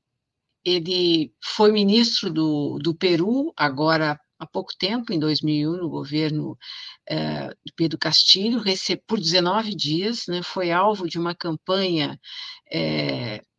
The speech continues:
terrível, liderada pelos Estados Unidos, para derrubá-lo. Ele acabou saindo do governo.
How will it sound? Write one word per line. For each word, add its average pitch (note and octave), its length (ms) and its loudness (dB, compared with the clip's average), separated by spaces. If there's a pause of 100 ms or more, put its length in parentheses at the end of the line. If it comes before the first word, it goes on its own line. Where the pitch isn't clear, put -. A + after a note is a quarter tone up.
terrível, A3+ 800 2 (120)
liderada D#3 500 -2
pelos D3+ 300 -4
Estados D3 400 -4
Unidos, F#3 680 -4
para F3+ 240 2
derrubá-lo. D3+ 560 -2
Ele F#3 120 -4
acabou D3+ 600 -6 (420)
saindo F#3+ 640 0
do D3+ 120 0
governo. G3+ 680 -4